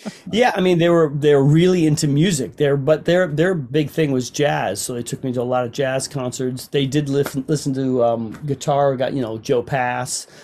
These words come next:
but also Spanish flamenco guitar like, uh, Gilberto Gil, um, Django Reinhardt, which is more the gypsy jazz thing. So they're always p-, playing that stuff in the house. So that was always going in the ears and coming out the hands.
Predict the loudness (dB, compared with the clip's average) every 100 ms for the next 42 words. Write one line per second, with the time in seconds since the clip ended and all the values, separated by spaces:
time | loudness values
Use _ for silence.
0 | -8 -2 -2 -2 -4 -4 -2 -2 -4 -6
1 | -4 -4 -4 -4 -6 -6 -4 -4 -4 -6
2 | -10 -10 -8 -8 -6 -6 -4 -4 -4 -6
3 | -8 -2 0 2 2 0 -2 -6 -20 -20
4 | _ _ _ _ -10 -8 -8 -10 -12 -16
5 | _ -6 -4 -2 -2 -2 -2 -2 -2 -2
6 | -6 -10 -6 -6 -6 -8 -10 -10 -8 -6
7 | -4 -4 -8 -8 -6 -6 -8 -6 -6 0
8 | 2 4 2 0 -4 -20 _ -4 -4 -4
9 | -4 -6 -6 -8 -6 -8 -8 -10 -6 -6
10 | -6 -4 -2 -2 -4 -4 -2 0 -2 -2
11 | -4 -4 -4 -6 -10 -8 -8 -8 -10 -10
12 | -6 -6 -6 -10 -12